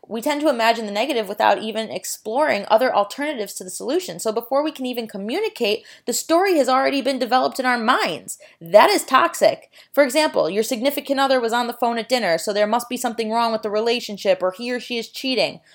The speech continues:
What if he or she was responding to a work email or dealing with a lot of stress? Stop mind reading.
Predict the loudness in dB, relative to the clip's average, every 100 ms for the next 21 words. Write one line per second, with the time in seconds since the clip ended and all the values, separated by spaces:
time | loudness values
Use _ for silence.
0 | _ _ -8 2 4 4 2 0 0 0
1 | 0 0 -2 -2 0 0 -2 -2 0 0
2 | -2 -2 -4 0 2 2 6 6 4 -2
3 | _ -2 0 0 -2 4 6 6 2 0
4 | 2 2 -4 -16 _ _ _ -2 6 8
5 | 8 4 0 0 -2 -4 -6